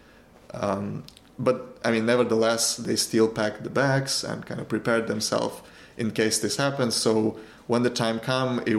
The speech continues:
was, at least from the preparation perspective, easier for them to leave because they have everything packed already.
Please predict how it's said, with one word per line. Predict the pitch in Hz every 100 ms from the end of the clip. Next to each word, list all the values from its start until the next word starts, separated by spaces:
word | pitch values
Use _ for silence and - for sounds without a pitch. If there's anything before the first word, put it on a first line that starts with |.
| 110
was, | 110 110 - - - _ - - - - - - - - - - -
at | 120 123
least | 120 - 123
from | 113
the | 110
preparation | - 113 - 120 135 110
perspective, | 110 - 110 110 113 -
easier | 127 120 110 -
for | 117
them | 110 113
to | - -
leave | - -
because | 113 104
they | 107 107
have | 107 - - - -
everything | - 107 104 95 -
packed | - - - - -
already. | 85 -